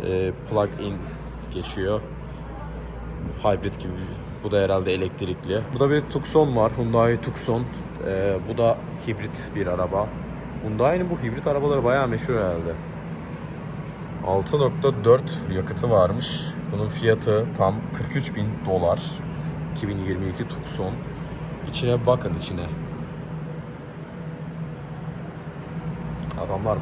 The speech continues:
bu işte aşmışlar ya. Ön tarafını göstereyim size hemen. Yani hakikaten çok güzel duruyor. Yani adamlar dahi bu işi yapmış, öyle söyleyeyim size.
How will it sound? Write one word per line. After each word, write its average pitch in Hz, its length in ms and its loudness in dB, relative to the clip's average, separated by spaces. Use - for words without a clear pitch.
bu 95 40 2
işte - 200 0
aşmışlar 82 600 0
ya. 82 280 -2
Ön 101 140 0
tarafını 120 340 4
göstereyim 101 500 0
size - 280 0
hemen. 90 280 0
Yani 110 200 6
hakikaten 139 540 6
çok 135 320 4
güzel 98 360 2
duruyor. 90 360 0
Yani 95 240 6
adamlar 113 500 4
dahi 113 360 6
bu 113 60 0
işi 110 180 -2
yapmış, 101 400 0
öyle 98 220 -2
söyleyeyim - 420 -2
size. - 300 -2